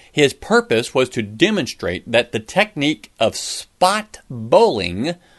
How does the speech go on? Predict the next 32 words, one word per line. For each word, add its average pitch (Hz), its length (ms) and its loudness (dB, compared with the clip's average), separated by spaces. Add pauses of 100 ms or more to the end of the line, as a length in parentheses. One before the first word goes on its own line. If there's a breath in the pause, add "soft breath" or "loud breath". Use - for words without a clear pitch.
(100)
which 135 160 0
involves 143 580 6
throwing, 175 600 4 (100)
uh, 131 300 6
the 120 100 0
ball 120 380 8
at 113 100 4
a 107 80 4
selected 139 560 0
mark 123 400 2
on 165 80 -4
the 165 100 0
floor 127 440 0
near 139 480 -2
the 156 100 -2
beginning 135 420 0
of 135 80 -2
the 135 80 -4
lane. 156 300 -4 (320 loud breath)
So 175 140 4
like 160 240 4
many 196 200 2
bowlers, 160 460 6
Bill 175 400 6
knew 143 520 2 (420 loud breath)
that 135 160 2
you 147 120 -2
can 175 380 0
do 160 200 2
better 123 720 0
if 127 200 -6
you 143 140 -2